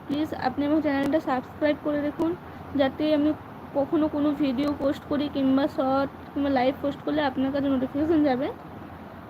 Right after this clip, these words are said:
এমডি রবিউল, আপ-, উম, আপনি ইন্ডিয়া থেকে বাংলাদেশের ভাষা বুঝেন কিভাবে?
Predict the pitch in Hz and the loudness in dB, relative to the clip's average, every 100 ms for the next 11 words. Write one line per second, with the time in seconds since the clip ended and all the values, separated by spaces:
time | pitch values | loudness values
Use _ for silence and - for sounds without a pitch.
0 | - - - 285 269 269 285 285 277 277 | -16 -10 -2 4 6 6 4 4 4 4
1 | 311 - - 254 - 269 277 269 247 247 | 2 2 -2 -2 -4 0 4 4 2 -2
2 | 294 294 269 262 302 311 302 277 247 254 | 0 2 4 4 4 2 0 2 2 2
3 | 269 302 311 294 302 339 269 269 330 349 | 2 2 0 0 0 0 0 0 0 2
4 | 302 285 240 285 | 2 2 2 -2